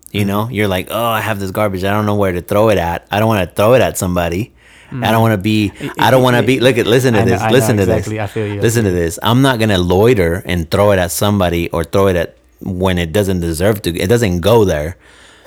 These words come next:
Speaker 2: Mm.
Speaker 1: You, you could carry it all day, like, and then at the end of the day when you get home,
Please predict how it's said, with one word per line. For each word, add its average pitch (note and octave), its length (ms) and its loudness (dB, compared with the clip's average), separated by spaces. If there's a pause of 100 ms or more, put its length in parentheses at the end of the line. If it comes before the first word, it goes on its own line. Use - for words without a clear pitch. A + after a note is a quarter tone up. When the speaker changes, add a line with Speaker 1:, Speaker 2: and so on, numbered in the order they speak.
(160)
Speaker 2:
Mm. G2 440 -18
Speaker 1:
You, G#2 300 0 (260)
you B2 200 2
could D3 340 2
carry C3+ 320 4
it G2+ 80 4
all F#2+ 140 4
day, G#2 320 2
like, F2 320 -4
and G2+ 180 -2
then G2 100 0
at F#2+ 120 -4
the F#2+ 160 -2
end A2+ 120 0
of A2 80 0
the F#2 100 -4
day G2 180 2
when G2 180 2
you F#2+ 120 0
get F#2+ 180 -2
home, G2+ 320 0